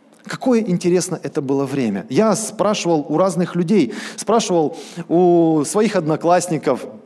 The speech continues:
Я так люблю их и молюсь об их спасении, поэтому стараюсь использовать возможность, чтобы с ними пообщаться на эту тему. И они мне отвечали, слава Богу, открывая свое сердце, э, какое время им бы хотелось повторить. Я спрашивал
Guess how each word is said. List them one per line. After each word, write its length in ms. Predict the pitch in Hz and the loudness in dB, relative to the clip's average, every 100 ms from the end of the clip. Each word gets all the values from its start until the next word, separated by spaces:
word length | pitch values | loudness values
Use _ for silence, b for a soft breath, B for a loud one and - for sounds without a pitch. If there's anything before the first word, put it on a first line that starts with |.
| - _ _ _ - | -20 _ _ _ -6
Я 160 | 139 143 | -2 0
так 240 | 165 - | 0 0
люблю 340 | 139 143 185 | 0 2 4
их 200 | 147 - | 4 4
и 40 | 139 | 0
молюсь 380 | 139 147 160 143 | 0 0 0 0
об 140 | 131 | -2
их 60 | 135 | -4
спасении, 580 | - 123 180 175 151 | -4 -2 2 2 2
поэтому 380 | 123 135 139 139 | 2 0 0 -2
стараюсь 420 | - 160 175 - | 0 2 4 2
использовать 540 | 156 - 190 160 160 147 | -2 0 0 2 0 0
возможность, 500 | 156 175 220 180 160 | 0 2 2 2 -2
чтобы 240 | 170 156 | -2 -2
с 100 | 160 | -2
ними 240 | 175 170 - B B - | 0 -2 -2 B B 2
пообщаться 500 | 175 - 208 - 156 | 2 4 2 2 0
на 100 | 151 | -2
эту 180 | 151 | -2
тему. 420 | 180 208 160 110 - B B B | -2 0 0 0 -4 B B B
И 380 | 170 180 170 160 | 2 4 4 2
они 220 | 156 214 | 4 6
мне 180 | 180 180 | 6 2
отвечали, 480 | 202 139 214 214 160 | -2 -2 2 2 2
слава 320 | 170 170 156 | 0 2 2
Богу, 300 | 156 202 160 | 4 4 4
открывая 420 | 139 160 180 175 | 2 2 4 2
свое 260 | - 156 143 | 2 0 0
сердце, 460 | 185 185 - 135 B B B B | 0 0 0 -4 B B B B
э, 800 | 143 143 139 139 139 139 139 135 135 | 0 2 4 4 4 4 4 4 0
какое 300 | 143 185 147 | 2 2 4
время 360 | 202 190 131 127 - | 4 2 0 -4 -4
им 180 | 160 147 | -2 0
бы 200 | 135 117 B B | 2 0 B B
хотелось 520 | - - 190 165 143 | -4 -2 2 2 2
повторить. 640 | - - - 180 165 - - B B B B B B B B B - | -2 -6 -2 0 0 -2 -12 B B B B B B B B B 0
Я 200 | 226 233 | 2 2
спрашивал 680 | 240 202 180 190 180 156 | 2 0 2 2 2 2